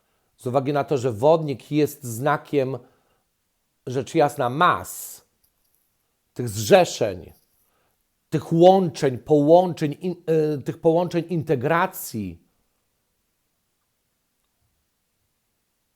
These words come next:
i jednocześnie jest sztucznością, ma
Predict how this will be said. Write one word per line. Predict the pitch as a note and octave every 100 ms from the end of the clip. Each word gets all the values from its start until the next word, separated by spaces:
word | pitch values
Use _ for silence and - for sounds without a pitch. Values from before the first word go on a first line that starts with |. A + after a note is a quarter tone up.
| _ _ _ _ _ _ _ - -
i | F#3
jednocześnie | F3 D3 E3 - G3 - E3+ D#3+ E3+
jest | G3 F3+ - - _ _ _ -
sztucznością, | - F#3+ D3 - F#3 F#3 E3 - - - A#2 F2+ D#2+ D#2+ _ _ _ _ _ _ _ _ _ _ _ _ _ _ _ _ _ _ _ _ _ _ _ _ _ _ _ _ _ _ _ -
ma | A#2+ C3+ C3 A#2+ F3 -